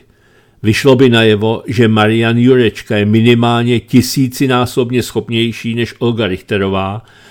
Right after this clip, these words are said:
ale to snad nespochybňuje ani jeho největší odpůrce.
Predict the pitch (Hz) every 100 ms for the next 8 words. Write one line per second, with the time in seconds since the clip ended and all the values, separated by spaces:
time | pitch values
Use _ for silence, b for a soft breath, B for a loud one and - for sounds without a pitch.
0 | b 104 104 98 117 - 127 107 107 101
1 | - 120 - 131 120 123 123 123 - 113
2 | 110 110 104 104 101 104 110 107 127 -
3 | 113 - 95 80 - -